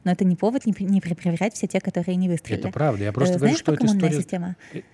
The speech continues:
Speaker 2: эта история заканчивается в-, тем, что он упал и остался без меда. Он же падает там куда? В этот, э,
Speaker 1: Да, но он продемонстрировал, о-, он выяснил, что этот способ не работает, он получил информацию,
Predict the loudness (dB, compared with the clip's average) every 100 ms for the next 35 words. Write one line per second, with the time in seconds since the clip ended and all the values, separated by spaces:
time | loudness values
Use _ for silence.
0 | _ -10 -6 -4 0 0 0 0 0 0
1 | -4 -4 -8 -8 -2 0 0 -2 0 0
2 | 4 4 4 -2 _ _ _ -8 -4 -4
3 | -2 -4 -4 -6 -2 -2 -2 -4 -10 -10
4 | -8 -4 -2 -2 -6 -10 -12 -8 -6 -6
5 | -6 -6 -4 -2 -4 -6 -10 -2 2 2
6 | 2 2 0 0 0 2 2 0 0 0
7 | 2 0 -2 -6 0 4 6 6 4 0
8 | 2 2 2 2 2 0 2 0 2 2
9 | 2 2 0 0 -2 -2 0 0 0 -2
10 | -2 -2 -2 -2 -2